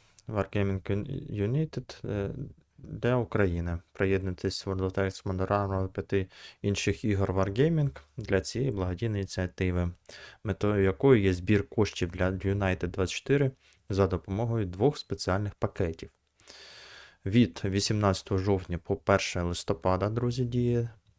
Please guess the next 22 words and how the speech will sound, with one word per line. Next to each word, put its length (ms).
ця 280
благодійна 580
акція. 360
Тут 180
у 80
Wargaming 540
ми 160
любимо 460
військові 480
ігри, 400
але 220
ми 120
ненавидимо 580
справжню 460
війну. 400
І 80
ця 200
тема 280
була 300
для 140
нас 240
особливо 580